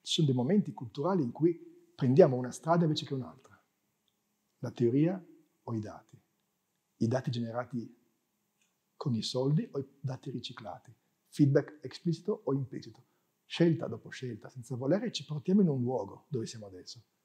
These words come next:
Ma non sono cose che capitano per caso, ci sono delle scelte che abbiamo fatto lungo la strada. E possiamo trovare ancora le persone, tutti vivi.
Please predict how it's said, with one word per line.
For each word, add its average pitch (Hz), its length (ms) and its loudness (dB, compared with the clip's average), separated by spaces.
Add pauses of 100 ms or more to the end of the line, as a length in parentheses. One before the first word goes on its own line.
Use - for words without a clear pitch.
(120)
Ma 120 100 -4
non 120 160 0
sono 233 160 2
cose 131 220 -4
che - 60 -18
capitano - 280 -10
per 98 220 -18
caso, - 340 -16
ci - 100 -10
sono 185 140 4
delle 160 140 4
scelte 185 280 -4
che 143 100 -6
abbiamo 110 180 -12
fatto - 400 -14
lungo 127 260 2
la - 80 -6
strada. - 340 -18 (400)
E - 120 4
possiamo 175 260 -2
trovare 165 240 0
ancora 165 260 -6
le 151 100 0
persone, - 360 -14
tutti 170 300 -2
vivi. 110 280 2